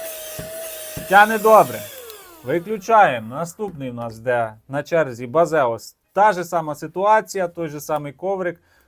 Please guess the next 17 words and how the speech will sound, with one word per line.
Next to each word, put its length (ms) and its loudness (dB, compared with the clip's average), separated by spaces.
Також 380 -4
він 140 -8
заряджений. 600 -4
Перший 360 6
режим. 480 2
Давайте 340 4
на 120 0
першому 460 2
режимі. 440 -2
Він 120 -6
майже 280 6
на 100 0
першому 460 4
режимі 380 2
тримає 420 2
коврик, 400 0
дивіться. 360 -8